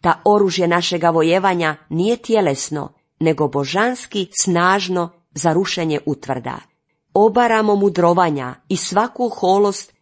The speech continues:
koja se podiže protiv spoznavanja Boga i zarobljujemo svaki um na pokornost Kristu. I spremni smo kazniti svaku nepokornost čim bude savršena vaša pokornost.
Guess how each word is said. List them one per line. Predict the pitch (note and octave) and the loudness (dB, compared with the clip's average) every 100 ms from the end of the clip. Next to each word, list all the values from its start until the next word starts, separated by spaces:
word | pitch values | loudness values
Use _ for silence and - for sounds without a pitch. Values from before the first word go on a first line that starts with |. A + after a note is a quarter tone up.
| _ | _
koja | - F#3 | 0 0
se | F#3+ F#3+ - | 0 -2 2
podiže | A3 A3 F#3+ G3 | 2 4 0 -2
protiv | F#3 F3+ E3+ | -2 -2 -4
spoznavanja | - - D#3 D#3+ E3 F3+ F3 D#3+ C#3 | -4 -2 -2 0 0 2 2 0 -2
Boga | C#3+ F#3 G3+ F#3+ F3+ _ _ - | 0 0 0 -4 -6 _ _ -6
i | E3 | 0
zarobljujemo | F3 E3+ A3 A3+ A3+ G#3 F#3+ F3+ | 2 4 2 2 2 2 2 -2
svaki | - B3 C4 A#3 - | -2 -4 -2 -8 -6
um | G#3 G3 F3 E3+ _ | -2 -2 -2 -6 _
na | D#3 D3+ | -4 -4
pokornost | D#3 D3+ - E3 E3+ E3 - - | -4 -6 0 0 0 -4 -6 -10
Kristu. | F3 E3+ - - A#2+ A2 _ _ _ - | -4 -2 -4 -8 -12 -14 _ _ _ -6
I | |
spremni | E3+ - G#3 B3 C#4 B3+ | -6 -4 0 2 2 0
smo | - G#3+ | -2 -2
kazniti | G#3 G3 G3 G3 F3+ D#3 | -2 2 2 2 -2 -4
svaku | - G3 B3 C4 A#3 | -6 -2 -4 -2 -2
nepokornost | G#3 G#3 G3+ - F#3 F3+ F3+ E3+ - _ - | -2 -2 -4 0 0 2 0 -4 -10 _ -8
čim | C4 C#4 A3 | -2 0 2
bude | G#3+ F3+ E3+ - _ | 2 2 -2 -6 _
savršena | - - E3+ F3 F#3 - E3 D#3+ | -10 0 2 2 -2 -4 -4 -2
vaša | D3 D3 D3 | -2 -4 -6
pokornost. | - C#3 - A#2 B2 B2+ A#2+ - - | -10 -8 -2 -2 -2 -6 -10 -14 -20